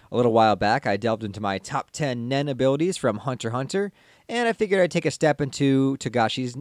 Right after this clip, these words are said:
other series, Yu Yu Hakusho, and do the same thing. These are the attacks and abilities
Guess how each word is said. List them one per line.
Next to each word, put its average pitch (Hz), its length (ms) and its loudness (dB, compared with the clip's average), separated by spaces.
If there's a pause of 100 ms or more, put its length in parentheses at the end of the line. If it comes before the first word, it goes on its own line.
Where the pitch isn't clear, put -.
other 202 220 2
series, - 540 -8
Yu 98 180 -2
Yu 98 180 -2
Hakusho, 98 680 -4
and 113 120 -10
do 107 100 0
the 95 100 -6
same 90 240 -8
thing. 120 320 -2 (600)
These 208 180 -2
are 214 60 2
the 190 140 0
attacks 170 380 -2
and 151 80 -6
abilities 139 440 0